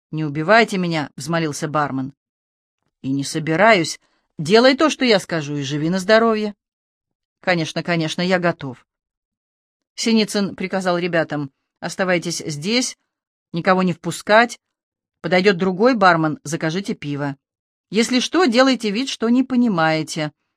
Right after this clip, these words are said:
Попробуйте обойтись без драки". И кивнул боцману: "Первая дверь направо". Федотыч нырнул в бамбуковый занавес. Синицын пропустил бармена вперед и скрылся за бамбуковой занавеской.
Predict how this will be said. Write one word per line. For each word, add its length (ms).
Попробуйте 580
обойтись 360
без 180
драки". 460
И 180
кивнул 420
боцману: 640
"Первая 360
дверь 280
направо". 520
Федотыч 760
нырнул 440
в 60
бамбуковый 600
занавес. 640
Синицын 640
пропустил 500
бармена 420
вперед 440
и 80
скрылся 540
за 140
бамбуковой 580
занавеской. 680